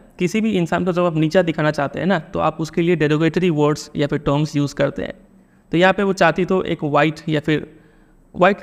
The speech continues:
वुमन लिख सकती थी, लेकिन वो यहाँ पे पेल फेस बोलती है, ठीक है। जब भी हम किसी मतलब गोरे इंसान को पेल फेस बोलते हैं तो वो उसके लिए एक टाइप का गाली होता है, ठीक है। पेल फेस मतलब व्हाइट वुमन थी, व्हाइट, जिसका फेस व्हाइट हो।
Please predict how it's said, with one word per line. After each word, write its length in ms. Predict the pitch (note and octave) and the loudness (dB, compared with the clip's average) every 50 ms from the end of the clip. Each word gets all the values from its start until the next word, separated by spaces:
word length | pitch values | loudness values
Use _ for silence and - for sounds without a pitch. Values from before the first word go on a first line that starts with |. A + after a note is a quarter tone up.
| - - - | -10 -12 -6
वुमन 280 | D#3+ E3 E3+ F3+ F3+ | -2 0 0 2 2
लिख 140 | F3 E3+ E3 | 2 2 0
सकती 280 | - E3+ D#3 - D#3+ D3+ | -2 -4 -2 -2 -2 0
थी, 140 | - E3 F3+ | 0 0 0
लेकिन 360 | E3+ D#3 D3 F3+ F#3 A3 G3+ - - | 0 0 0 0 0 0 -2 -2 -2
वो 120 | D#3 D#3+ | 0 2
यहाँ 80 | D#3+ D#3 | 2 2
पे 80 | F3 | 0
पेल 260 | D#3+ - F3+ F3+ F#3+ F3+ | -2 0 0 2 2 2
फेस 200 | F#3 F3+ D#3+ C#3+ | 0 -2 -4 -2
बोलती 340 | C#3+ D3 C#3 C#3 - - | -2 -4 -4 -4 -6 -8
है, 100 | G#2+ - - - - | -8 -8 -8 -4 -2
ठीक 120 | G3 A3+ | -2 0
है। 200 | B3+ - - - - - - - - _ _ _ - | 0 -2 -4 -6 -20 -20 -20 -20 -20 _ _ _ -2
जब 120 | D#3 D#3 | 0 0
भी 180 | D#3+ E3 F3+ G3 | 0 2 2 4
हम 120 | F#3+ F#3 | 4 4
किसी 320 | F#3 - F#3 - F#3+ F#3+ - - - - - - - - | 2 0 0 0 -2 -4 -4 -6 -12 -20 -20 -14 -6 -2
मतलब 240 | - - E3+ D#3 C#3+ | -2 -2 0 -2 0
गोरे 220 | C#3+ D#3 D#3+ F3+ F3+ | 2 2 2 2 2
इंसान 260 | F3 - F3+ E3+ E3+ | 0 0 0 -2 0
को 80 | F#3 | -2
पेल 260 | F3+ - F3 E3+ E3+ D#3+ | -2 0 0 0 0 0
फेस 180 | - F3 D#3+ | -2 -2 -2
बोलते 260 | D#3 E3 D#3+ D#3 E3 | -2 -2 -2 0 0
हैं 80 | E3 E3 | -2 0
तो 100 | A3 A3 | 0 0
वो 140 | F#3+ F3+ D#3 | 0 0 0
उसके 180 | C#3+ - - | 0 0 -2
लिए 100 | D#3+ D3+ | 0 0
एक 80 | D3+ D3+ | 0 0
टाइप 140 | - D3+ C#3+ | 0 -2 0
का 80 | F#3+ F3 | 0 -2
गाली 300 | D3 D3 C#3+ C#3 D3 C#3+ | 0 0 0 0 0 0
होता 240 | C#3 C3+ - - - | -2 -2 -4 -4 -6
है, 160 | - - - - - | -6 -8 -12 -12 -6
ठीक 140 | - G3+ - | -4 -4 -4
है। 180 | - - G3+ - - - _ _ _ _ _ _ _ _ _ _ _ _ _ _ _ _ | -4 -8 -12 -18 -18 -20 _ _ _ _ _ _ _ _ _ _ _ _ _ _ _ _
पेल 160 | - F3 F3+ F3 | 2 2 2 4
फेस 200 | G3 F#3+ - F#3+ | 2 0 2 2
मतलब 220 | F#3 - B3 G#3 | 0 0 0 2
व्हाइट 260 | D#3 D#3 D3 C#3 - | 2 2 2 2 0
वुमन 300 | D3 C#3 C3+ C3+ C3+ B2+ | 0 0 0 0 0 -2
थी, 100 | - C#3 | -2 -2
व्हाइट, 260 | C3+ C#3+ D3+ D#3 - | 0 2 2 0 0
जिसका 260 | D3+ D3+ D3+ D3+ - D3+ | -2 -4 -4 -2 -4 -4
फेस 340 | - - F3 F3+ F3 - | -2 0 0 0 0 0
व्हाइट 280 | D#3 D3+ D3 C3+ B2 - | 0 -2 -2 -2 -2 -8
हो। 100 | - - | -14 -18